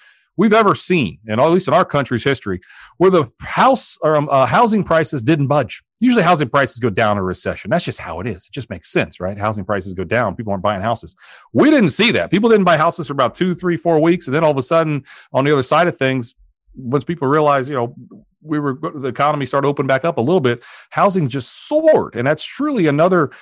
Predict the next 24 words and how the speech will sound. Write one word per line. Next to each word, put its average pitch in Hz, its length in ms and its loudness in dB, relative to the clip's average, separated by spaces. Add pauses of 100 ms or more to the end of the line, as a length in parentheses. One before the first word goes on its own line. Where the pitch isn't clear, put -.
(140)
very 156 320 2
unique, 143 600 2
unique 143 360 -4
situation 135 680 -4
about 113 300 2
the, 110 200 0
um, 101 380 0
the, 110 100 -4
what 127 600 -6
we're 151 120 4
calling 127 320 0
a 104 60 0
record 117 420 -2
short - 360 -4
recession. 123 520 -2
It 117 80 -8
probably 110 220 2
lasted 117 320 -2
five 113 320 -2
or 104 40 -6
six - 300 -8
months 113 240 -4
or 107 60 -8
so. 98 280 -6